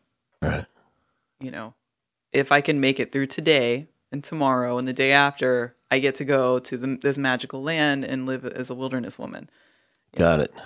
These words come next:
Speaker 2: Like, it gave me a goal. It's the same thing now. Like, I always have a, like, something really cool and fun planned in the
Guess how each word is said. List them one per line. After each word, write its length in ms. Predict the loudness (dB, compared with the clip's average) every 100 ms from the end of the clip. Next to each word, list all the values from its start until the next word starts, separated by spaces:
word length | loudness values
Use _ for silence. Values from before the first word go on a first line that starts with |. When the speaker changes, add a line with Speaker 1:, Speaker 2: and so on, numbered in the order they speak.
| -20 -20 -20 _
Speaker 2:
Like, 140 | -8
it 60 | 0
gave 180 | 2 4
me 140 | 4
a 60 | 2
goal. 280 | 4 4 2
It's 80 |
the 80 | 0
same 200 | 4 4
thing 220 | 4 4
now. 260 | 6 6 6
Like, 220 | -2 0
I 80 | 2
always 200 | 2 2
have 140 | 2 0
a, 100 | -2
like, 180 | -4 -2
something 360 | -2 -2 -4 -6 _ _
really 400 | -2 4 4 4
cool 360 | 4 4 4 2
and 120 | 2
fun 240 | 2 2
planned 380 | 0 0 0 -2
in 120 | -2
the 140 | -4